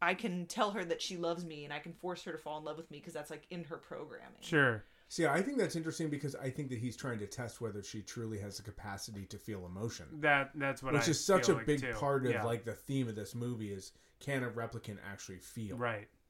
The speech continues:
Speaker 2: Because they are given the ability to feel, and her model in particular, that they start to, like, gr-, their feelings grow independently. And that's part of their design of this particular model,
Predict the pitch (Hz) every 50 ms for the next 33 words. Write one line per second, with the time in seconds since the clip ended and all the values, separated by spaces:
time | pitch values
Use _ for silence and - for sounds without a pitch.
0 | _ _ _ _ - - - 165 165 - 208 214 202 202 196 180 160 147 113 -
1 | - 175 190 196 214 190 180 160 147 139 123 131 131 127 120 120 117 117 120 113
2 | - - 127 120 110 113 - - 135 120 117 - - 156 151 139 135 131 131 131
3 | 143 156 156 147 135 147 139 135 135 131 - 117 - - - 185 185 - 156 120
4 | 107 104 104 104 101 - _ _ _ - - - - _ _ _ _ 143 127 117
5 | 143 139 139 139 - 160 147 143 143 - 147 139 127 123 117 113 - - _ _
6 | - - - 151 143 131 117 135 139 143 143 - - 165 156 143 127 151 156 160
7 | 151 - - - 185 190 214 220 208 175 156 139 120 - 143 143 139 147 147 151
8 | 151 147 139 - - - - 185 190 175 170 147 143 156 117 104 98 101 - _
9 | _ _ _ _ _ _ _ _ _ 156 143 151 156 156 - - - - - 165
10 | 165 170 180 175 160 147 143 143 135 120 120 135 135 131 123 120 127 123 117 127
11 | 131 135 143 147 143 135 127 117 110 113 123 127 117 - - - - 135 123 -
12 | 120 117 113 113 117 120 123 127 135 143 135 113 101 104 101